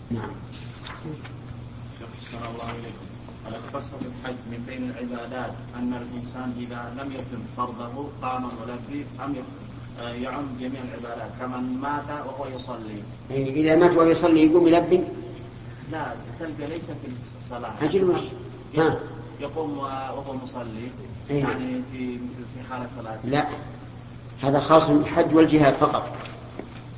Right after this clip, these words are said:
Speaker 1: أن الإنسان يبعث على ما مات عليه، ولهذا يبعث للشهيد وجرحه يطعم دما،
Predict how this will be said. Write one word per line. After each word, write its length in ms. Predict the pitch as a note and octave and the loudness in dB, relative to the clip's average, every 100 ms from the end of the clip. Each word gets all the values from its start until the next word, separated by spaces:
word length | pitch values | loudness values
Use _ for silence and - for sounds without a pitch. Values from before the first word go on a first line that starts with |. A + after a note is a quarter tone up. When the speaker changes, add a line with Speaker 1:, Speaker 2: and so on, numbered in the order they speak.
| - B2 | -4 2
Speaker 1:
أن 80 | |
الإنسان 400 | C3 C3 C#3+ D#3+ | 4 6 8 10
يبعث 300 | D#3+ D#3+ D#3 | 12 10 8
على 160 | D3+ D3+ | 10 12
ما 140 | D3+ | 12
مات 200 | D#3 C#3+ | 12 12
عليه، 300 | A#2+ B2 A2 - - - - - - - - - - - - | 8 4 2 -2 -10 -12 -12 -12 -12 -14 -14 -14 -14 -12 2
ولهذا 400 | C3+ C#3+ D#3+ E3 | 6 8 10 12
يبعث 380 | E3 E3 D3 C#3+ | 12 12 10 6
للشهيد 540 | C3+ - B2+ D3 - - - - - - - - - - - - | 4 2 8 12 12 10 4 -4 -6 -8 -12 -12 -12 -12 -10 2
وجرحه 380 | C3+ D3+ D3+ D#3+ | 6 8 8 10
يطعم 380 | D3+ C#3+ C#3+ C3+ C3 | 10 10 6 4 6
دما، 240 | C3+ A2+ | 8 6